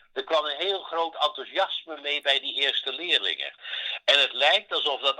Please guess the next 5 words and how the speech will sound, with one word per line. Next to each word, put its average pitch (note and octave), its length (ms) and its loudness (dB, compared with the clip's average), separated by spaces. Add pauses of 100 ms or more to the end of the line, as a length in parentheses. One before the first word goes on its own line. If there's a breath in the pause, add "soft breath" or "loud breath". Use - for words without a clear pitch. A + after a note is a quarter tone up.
enthousiasme F3 840 0
nu E3 360 -6
een D3 200 -2
beetje, C#3+ 580 2 (640 loud breath)
eh, A#2 440 -4